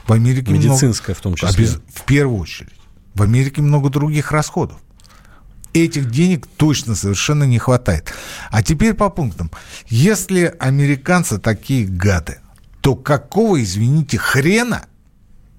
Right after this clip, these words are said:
Speaker 1: Алексей Валерьевич, я не побоюсь этого слова, вы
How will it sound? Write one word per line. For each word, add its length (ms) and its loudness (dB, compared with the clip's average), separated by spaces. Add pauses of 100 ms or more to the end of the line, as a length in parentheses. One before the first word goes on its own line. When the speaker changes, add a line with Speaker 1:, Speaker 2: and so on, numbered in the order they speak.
(120)
Speaker 1:
Алексей 420 0
Валерьевич, 420 -4
я 260 4
не 120 2
побоюсь 540 0
этого 300 -14
слова, 280 -16 (1080)
вы 520 2